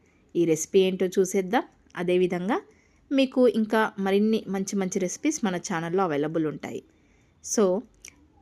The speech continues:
ఇది ఏంటి అని ఆలోచిస్తున్నారా? ఆమ్లా క్యాండీ అండి. నార్మల్గా మనకి షాపుల్లో బయట కొనుక్కొని తింటూ ఉంటారు కదా, అది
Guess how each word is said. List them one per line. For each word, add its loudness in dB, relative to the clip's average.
ఇది 0
ఏంటి 4
అని 2
ఆలోచిస్తున్నారా? -4
ఆమ్లా 4
క్యాండీ -2
అండి. 0
నార్మల్గా -2
మనకి -2
షాపుల్లో 2
బయట -2
కొనుక్కొని -6
తింటూ -4
ఉంటారు -4
కదా, 0
అది 0